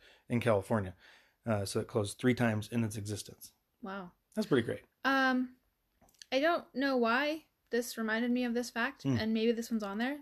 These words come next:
Speaker 2: but
Speaker 1: Okay.
Speaker 2: I'm gonna say it anyway.
Speaker 1: Yeah.
Speaker 2: Do you know how many babies have been born at Disneyland?
Speaker 1: It is on my list.
Speaker 2: Dang it.
Speaker 1: Yep.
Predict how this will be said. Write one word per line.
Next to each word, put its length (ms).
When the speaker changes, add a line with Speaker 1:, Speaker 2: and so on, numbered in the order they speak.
Speaker 2:
but 100
Speaker 1:
Okay. 40
Speaker 2:
I'm 80
gonna 140
say 140
it 80
anyway. 340
Speaker 1:
Yeah. 80
Speaker 2:
Do 60
you 60
know 80
how 80
many 180
babies 520
have 120
been 160
born 180
at 80
Disneyland? 380
Speaker 1:
It 80
is 140
on 100
my 100
list. 440
Speaker 2:
Dang 240
it. 240
Speaker 1:
Yep. 260